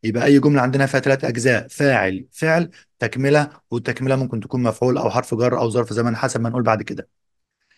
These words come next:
ناخد نقطة نقطة من تكوين الجملة بتاعتنا. حاجات بسيطة لازم تكون عارفها من الأول خالص. السبجكت اللي هو الفاعل. الفاعل طبعًا احنا عارفين هو الذي يقوم بالفعل. مثلًا my horse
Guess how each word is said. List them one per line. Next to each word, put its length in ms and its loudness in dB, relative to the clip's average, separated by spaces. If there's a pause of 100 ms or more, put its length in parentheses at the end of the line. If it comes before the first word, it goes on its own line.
(260)
ناخد 340 4
نقطة 220 2
نقطة 460 2
من 120 -2
تكوين 260 0
الجملة 220 0
بتاعتنا. 340 -4 (640)
حاجات 220 0
بسيطة 340 0
لازم 220 2
تكون 220 -6
عارفها 440 0
من 80 0
الأول 340 0
خالص. 460 -4 (420)
السبجكت 460 2
اللي 100 4
هو 60 8
الفاعل. 420 -2 (640)
الفاعل 580 4 (340)
طبعًا 200 2
احنا 200 -6
عارفين 320 0
هو 180 4
الذي 320 2
يقوم 280 -2
بالفعل. 440 0 (200)
مثلًا 500 0 (520)
my 440 4
horse 500 0